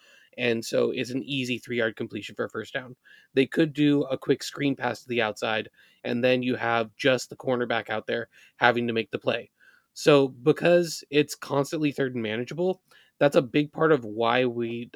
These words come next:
I don't think we're able to get, like, a lot of pressure.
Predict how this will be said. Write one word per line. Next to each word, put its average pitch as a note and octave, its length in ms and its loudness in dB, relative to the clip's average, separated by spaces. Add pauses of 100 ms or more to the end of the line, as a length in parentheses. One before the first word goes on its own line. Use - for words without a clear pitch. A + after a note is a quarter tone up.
I C3 100 -2
don't B2 140 -2
think B2 180 -10
we're A#2 80 -6
able A2+ 240 -6
to B2 120 -12
get, A2+ 320 -2 (420)
like, A2+ 220 0
a C3+ 120 2
lot A#2+ 280 0
of A2 120 -2 (600)
pressure. - 480 -2